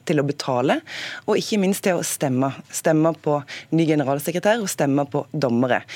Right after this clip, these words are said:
Eh, alle disse kortene, <laughs> eh, ligger nå, eh, på bordet hos, eh, ministerkomiteen. Eh, de har mandat til å, eh, diskutere dette videre, for det er ikke helt sant at det er det avgjørende må-, møtet nå. Eh,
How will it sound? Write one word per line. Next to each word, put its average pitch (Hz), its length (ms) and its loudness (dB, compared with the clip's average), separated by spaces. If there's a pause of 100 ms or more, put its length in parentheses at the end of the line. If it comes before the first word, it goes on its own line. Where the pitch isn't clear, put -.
(240)
Eh, 170 240 2 (160)
alle 175 200 2
disse 185 260 0
kortene, 156 480 0 (120)
<laughs> 165 560 -2
eh, 160 220 2
ligger 165 320 0
nå, 156 240 2 (340)
eh, 170 160 0
på 160 180 -2
bordet 160 400 2
hos, 165 340 -2
eh, 151 100 2
ministerkomiteen. 160 840 0 (380)
Eh, 170 200 2
de 170 300 2
har 165 180 2
mandat 156 400 2
til 156 120 2
å, 147 120 2
eh, 151 200 0
diskutere 151 440 0
dette 156 180 0
videre, 156 240 2
for 175 120 2
det 165 160 -2
er 170 60 -4
ikke - 280 -4
helt 175 200 -2
sant 180 260 -2
at 151 60 -2
det 156 80 2
er 156 120 2
det - 60 -4
avgjørende 156 440 4
må-, 127 220 2
møtet 147 340 2
nå. 135 180 4 (480)
Eh, 160 360 4